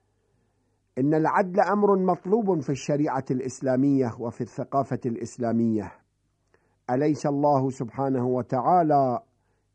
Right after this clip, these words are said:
يأمر بالعدل والإحسان؟ أليس الله سبحانه وتعالى هو العدل الحكيم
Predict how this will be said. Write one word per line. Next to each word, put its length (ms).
يأمر 560
بالعدل 500
والإحسان؟ 1080
أليس 320
الله 360
سبحانه 580
وتعالى 1160
هو 260
العدل 720
الحكيم 1040